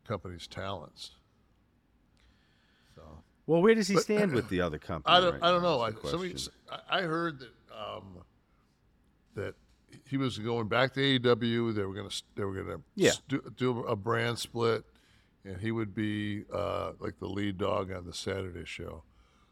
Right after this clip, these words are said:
Speaker 1: <clears throat> So, I don't know.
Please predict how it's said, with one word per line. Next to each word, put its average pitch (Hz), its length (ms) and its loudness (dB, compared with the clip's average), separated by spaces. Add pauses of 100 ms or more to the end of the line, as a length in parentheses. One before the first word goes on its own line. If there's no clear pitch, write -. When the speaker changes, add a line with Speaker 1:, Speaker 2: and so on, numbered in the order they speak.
(300)
Speaker 1:
<clears throat> 214 540 12 (1700)
So, 85 360 -2 (880)
I 98 40 -2
don't 98 100 0
know. 87 180 -4